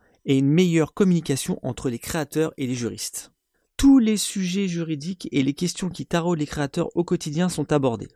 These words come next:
Protection des œuvres, des idées, transformation des œuvres d'autrui, C G V, clause de cessation de droit, image de personne, fiscalité, cotisation sociale,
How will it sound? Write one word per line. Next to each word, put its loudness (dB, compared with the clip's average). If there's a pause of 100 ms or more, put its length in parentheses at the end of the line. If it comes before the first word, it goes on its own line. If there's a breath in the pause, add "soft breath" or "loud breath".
(100)
Protection 0
des -2
œuvres, -4
des -4
idées, -4
transformation -2
des -2
œuvres 0
d'autrui, -4
C -2
G -2
V, -6 (360 soft breath)
clause 2
de 0
cessation -4
de -4
droit, -8 (240)
image 4
de 0
personne, -4
fiscalité, -6 (400 soft breath)
cotisation 0
sociale, -6